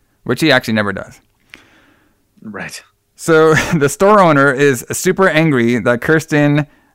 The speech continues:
Speaker 1: uh, broke in here, and, uh, she's like, "You're gonna be paying for all these damages," and the,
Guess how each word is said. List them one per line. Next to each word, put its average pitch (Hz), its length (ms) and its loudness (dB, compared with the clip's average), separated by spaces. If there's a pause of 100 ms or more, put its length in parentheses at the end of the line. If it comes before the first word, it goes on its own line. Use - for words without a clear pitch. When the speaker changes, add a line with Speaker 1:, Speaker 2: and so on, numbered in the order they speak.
(120)
Speaker 1:
uh, 120 240 0
broke 165 320 0
in 160 160 -2
here, 139 480 0 (280)
and, 135 540 0 (120)
uh, 117 580 2 (420)
she's 147 240 -4
like, 143 120 0
"You're 147 100 0
gonna 170 120 0
be 151 140 0
paying 160 300 -2
for 151 100 -2
all 151 80 2
these 135 160 0
damages," 135 800 -2 (680)
and 123 540 0
the, 127 200 -6